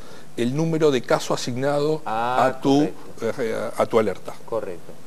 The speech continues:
Speaker 2: Acá están los de Atilio, que ha tenido bastantes
Speaker 1: Y porque
Speaker 2: eventos.
Speaker 1: nosotros veníamos haciendo pruebas.
Speaker 2: Correcto.
Speaker 1: ¿No?
Speaker 2: Tiene
Speaker 1: Vas a ver
Speaker 2: bastante
Speaker 1: que están todos en amarillo, ese amarillo que se ven los ca-,
Speaker 2: Sí,
Speaker 1: los
Speaker 2: acá.
Speaker 1: caseros, dice siempre prueba.
Speaker 2: Ah, perfecto.
Speaker 1: ¿Ok?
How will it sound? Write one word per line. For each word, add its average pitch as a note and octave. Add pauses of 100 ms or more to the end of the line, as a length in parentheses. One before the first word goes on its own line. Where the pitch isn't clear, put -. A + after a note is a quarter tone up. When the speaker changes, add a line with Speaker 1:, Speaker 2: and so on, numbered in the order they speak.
(220)
Speaker 2:
Acá C3+
están D#3+
los D#3
de D3+
Atilio, D#3+
que C#3+
ha B2
tenido C3+
bastantes D3+
Speaker 1:
Y -
porque B2+
Speaker 2:
eventos. A2+
Speaker 1:
nosotros B2+
veníamos A#2+
haciendo A#2+
pruebas. G#2+ (140)
Speaker 2:
Correcto. A#2+
Speaker 1:
¿No? A2+ (260)
Speaker 2:
Tiene C#3
Speaker 1:
Vas C3
a -
ver C3
Speaker 2:
bastante D3
Speaker 1:
que C3+
están C#3
todos C#3+
en C3
amarillo, D#3 (340)
ese A#2
amarillo C3
que A2
se A#2+
ven B2+
los A#2+
ca-, -
Speaker 2:
Sí, A#2 (120)
Speaker 1:
los G#2+
Speaker 2:
acá. C3+
Speaker 1:
caseros, D3
dice C#3
siempre B2+
prueba. F#2+ (220)
Speaker 2:
Ah, B2
perfecto. G2+
Speaker 1:
¿Ok? F#3